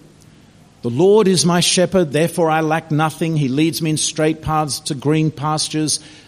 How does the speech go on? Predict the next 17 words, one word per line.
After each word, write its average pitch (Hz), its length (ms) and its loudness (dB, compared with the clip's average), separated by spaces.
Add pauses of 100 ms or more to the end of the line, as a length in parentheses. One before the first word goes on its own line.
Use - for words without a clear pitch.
My 175 120 -4
cup - 320 -10
will 160 160 2
overflow." 151 640 0
All 185 300 4
those 170 180 2
sorts - 260 0
of 147 200 -2 (400)
wonderfully 180 640 2
reassuring 165 680 2
and 135 160 -4
comforting 160 540 0
ideas. 131 840 0 (1400)
As 165 140 -4
this 247 180 0
chapter 185 340 -2
opens, - 760 -4